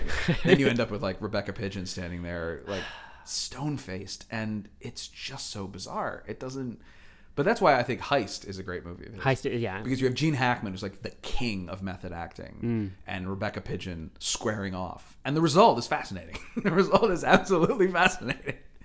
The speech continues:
Speaker 2: And a very good movie, very well-written movie as well.
Speaker 1: Yeah, Heist is
Speaker 2: As it
Speaker 1: really
Speaker 2: goes.
Speaker 1: good, yeah.
Speaker 2: That's a solid movie.
Speaker 1: Uh, that reminds me of one of the things that I was, I was in a class and we were studying, like, charisma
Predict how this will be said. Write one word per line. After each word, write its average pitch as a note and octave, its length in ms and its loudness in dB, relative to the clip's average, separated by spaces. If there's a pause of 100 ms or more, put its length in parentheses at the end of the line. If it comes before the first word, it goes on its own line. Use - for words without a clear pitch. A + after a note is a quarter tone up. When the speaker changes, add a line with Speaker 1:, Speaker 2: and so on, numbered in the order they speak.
(120)
Speaker 2:
And C4 140 8
a A#3 40 4
very G#3+ 160 10
good E3+ 120 4
movie, A#2 180 0
very D3+ 220 6
well-written A#2 380 4
movie D2 280 -12
as - 100 -12
well. - 240 -10
Speaker 1:
Yeah, A2 180 2
Heist C3+ 200 -6
is - 20 -2
Speaker 2:
As A#2+ 100 -4
it A2+ 60 -6
Speaker 1:
really G2+ 160 -4
Speaker 2:
goes. - 100 -10 (100)
Speaker 1:
good, - 80 -10
yeah. F2 160 -8 (600)
Speaker 2:
That's F#2 160 -12
a F2+ 40 -12
solid - 240 -14 (100)
movie. - 120 -18 (340)
Speaker 1:
Uh, B2 180 4
that D3 200 6
reminds C#3+ 260 6
me B2 140 4
of A2+ 160 -2
one B2+ 160 4
of A#2 60 0
the A2 60 -2
things A2+ 280 -2
that A2 100 -2
I A2 160 -2
was, A2 120 -8 (380)
I A#2+ 60 -4
was A#2+ 100 -4
in A#2+ 100 0
a A2 240 -4 (120)
class C#3 340 2
and C3+ 80 0
we B2+ 60 4
were B2 80 0
studying, C#3+ 460 2
like, - 240 -6
charisma C#3 560 4